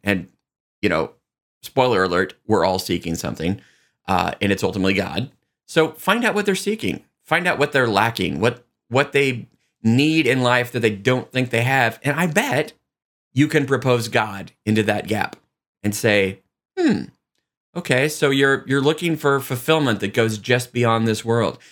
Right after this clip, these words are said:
Maybe you're looking for justice. You see everything that's going wrong with the world right now, and you just think, 'This is wrong. How can I make it right?' Ah, you, you desire things to be right. Well, that implies that you have some concept of what's right, and,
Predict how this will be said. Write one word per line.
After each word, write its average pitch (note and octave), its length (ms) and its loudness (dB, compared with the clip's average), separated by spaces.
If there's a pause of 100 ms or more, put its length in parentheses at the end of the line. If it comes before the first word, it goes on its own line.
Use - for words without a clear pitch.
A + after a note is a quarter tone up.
Maybe E3+ 220 2
you're G#3+ 160 2
looking D3+ 240 0
for A#2+ 160 -2
justice. - 800 -4
You A2+ 100 0
see C3+ 220 0
everything D3 280 2
that's B2+ 140 -2
going B2 260 0
wrong A2+ 320 2
with G2+ 140 -2
the G2 80 -2
world G#2+ 300 2
right F#2+ 200 0
now, F2+ 300 2 (260)
and A2 100 2
you A2+ 40 2
just A#2 140 -4
think, B2+ 240 -2
'This D#3 160 -2
is C3 120 -4
wrong. B2+ 520 2 (320)
How C3+ 180 0
can D#3+ 160 2
I D#3 60 2
make D3 160 2
it A2+ 80 -2
right?' C3 360 -2 (680)
Ah, B3 280 -2
you, C3+ 340 -2
you D#3 140 -2
desire D#3 680 2 (760)
things D3+ 240 0
to C#3+ 80 -2
be B2 160 2
right. C#3 500 0
Well, A#2+ 140 -4
that G3 140 0
implies B2 440 0
that B2 160 0
you C3+ 140 2
have C3+ 180 0
some C3 180 -2
concept B2 520 -2
of G#2 100 -2
what's G#2+ 180 0
right, A2+ 360 0
and, A2 280 0